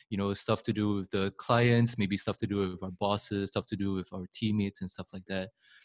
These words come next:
And then, but the thing is, I, I, I always try to bring up the question of, like, "Hey, uh,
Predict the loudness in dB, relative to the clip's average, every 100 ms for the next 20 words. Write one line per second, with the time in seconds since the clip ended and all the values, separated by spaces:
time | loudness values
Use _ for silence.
0 | _ _ _ -2 6 8 8 4 -2 _
1 | _ _ _ -18 -6 0 2 6 8 8
2 | 8 6 2 2 4 4 6 6 8 6
3 | 4 0 -4 -2 2 6 6 6 6 4
4 | 4 2 2 -2 -6 -6 -4 -6 -6 -8
5 | -2 4 4 4 0 -2 -2 -2